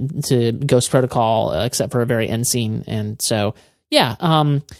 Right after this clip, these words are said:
th-, uh, this film was rated seventy percent on Rotten Tomatoes, and I feel like that's about right.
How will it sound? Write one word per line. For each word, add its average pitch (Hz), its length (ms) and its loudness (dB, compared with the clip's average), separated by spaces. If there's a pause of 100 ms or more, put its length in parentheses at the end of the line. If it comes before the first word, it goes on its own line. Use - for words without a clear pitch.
(440)
th-, - 300 -10
uh, 139 420 2
this 180 400 2
film 311 200 4
was 196 140 4
rated 190 240 6
seventy 185 300 4
percent 160 360 2
on 139 140 0
Rotten 135 220 2
Tomatoes, 123 580 2
and 147 140 0
I 175 60 4
feel 226 160 0
like 214 100 2
that's - 160 0
about 254 180 0
right. 233 240 0